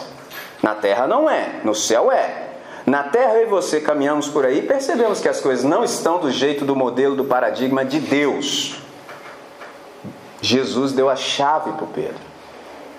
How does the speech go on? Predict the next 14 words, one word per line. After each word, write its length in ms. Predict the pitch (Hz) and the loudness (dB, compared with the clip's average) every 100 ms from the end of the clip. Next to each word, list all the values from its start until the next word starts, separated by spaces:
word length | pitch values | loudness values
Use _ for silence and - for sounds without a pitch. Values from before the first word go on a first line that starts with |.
| - | -10
Como 200 | - 113 | 0 2
é 80 | 156 | 2
que 100 | 160 | 2
é 60 | 156 | 2
isso? 480 | 110 80 - - - | 2 -2 -6 -10 -2
Ele 160 | 107 113 | 0 2
vai 260 | 123 131 | 2 2
abrir 640 | 139 135 - - 196 233 208 | 2 0 -2 -2 2 4 4
a 80 | |
porta 560 | 160 - 160 170 175 151 | 2 0 2 2 2 0
da 160 | 143 147 | 2 4
oportunidade 1000 | 208 226 185 156 147 165 127 139 151 | 2 2 0 0 0 2 2 2 0
para 220 | - 147 147 | 0 -2 0
que 160 | 147 | 0